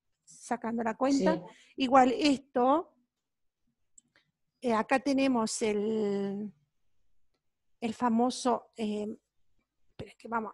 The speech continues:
Speaker 1: a devolverlo un poco para atrás. Yo tengo un macro gotero, ¿m? Esta es la gotita grande, ¿ya?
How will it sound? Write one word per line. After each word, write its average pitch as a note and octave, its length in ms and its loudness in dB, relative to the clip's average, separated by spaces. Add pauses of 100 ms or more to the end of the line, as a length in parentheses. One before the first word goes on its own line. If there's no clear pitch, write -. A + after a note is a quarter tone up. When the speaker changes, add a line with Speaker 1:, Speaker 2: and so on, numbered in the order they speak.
(160)
Speaker 1:
a B3 140 -4
devolverlo A3+ 500 -6
un A#3 60 -8
poco A#3 240 -10
para A3 160 -6
atrás. C#4 400 -6 (960)
Yo D4 280 4
tengo D4 300 6
un A3 160 4
macro C#4+ 400 4
gotero, A#3+ 800 2 (200)
¿m? C4 220 0 (840)
Esta A#3 460 0
es B3 160 4
la A#3+ 140 8
gotita A3+ 440 2
grande, A#3 720 2 (460)
¿ya? A#3+ 200 -4